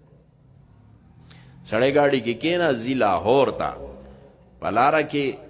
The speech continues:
په موټر وې قیام او طعام ته کوشو، دې د پاره او دس مات کی، دې د پاره خوراکو کی، اسکاکو کی، چیر هوټه وخوري. دا د دې لارې زاد راه ده.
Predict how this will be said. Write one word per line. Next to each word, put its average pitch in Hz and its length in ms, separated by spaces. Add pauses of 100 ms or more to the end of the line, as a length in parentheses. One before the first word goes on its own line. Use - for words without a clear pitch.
(800)
په 87 80
موټر 98 400
وې 135 300 (760)
قیام 131 380
او 131 120
طعام 120 500
ته 117 140
کوشو، 147 520
دې 110 200
د 117 100
پاره 113 320
او 92 100
دس 110 340
مات 131 380
کی، 127 200
دې 98 220
د 101 80
پاره 101 500 (360)
خوراکو 120 600
کی، 127 220
اسکاکو 120 520
کی، 120 260
چیر 113 280
هوټه 95 260
وخوري. 92 420 (760)
دا 143 100
د 147 140
دې 110 220
لارې 143 380 (220)
زاد 135 300
راه 98 440
ده. 92 120